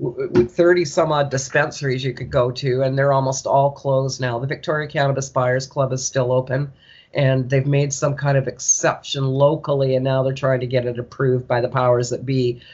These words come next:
to allow them to remain open, because they're not recreational. They're strictly about medicine. You need to have the medical documentation, you know, before you can even gain access to their products. So, um, but it's hard, you know,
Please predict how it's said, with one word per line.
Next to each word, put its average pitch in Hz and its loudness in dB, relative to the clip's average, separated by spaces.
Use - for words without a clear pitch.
to 139 2
allow 135 4
them 135 4
to 131 -4
remain 127 2
open, 131 4
because 135 0
they're 139 2
not 147 2
recreational. 123 -2
They're 123 -2
strictly 165 -4
about 135 2
medicine. 127 -2
You 131 2
need 139 0
to 151 -4
have 151 0
the 143 -2
medical 143 0
documentation, 131 -2
you 143 2
know, 131 6
before 131 0
you 131 0
can 127 0
even 120 -2
gain 135 2
access 127 -2
to 131 -2
their 120 0
products. 123 2
So, 131 0
um, 135 2
but 208 2
it's 202 0
hard, 143 0
you 180 0
know, 139 -2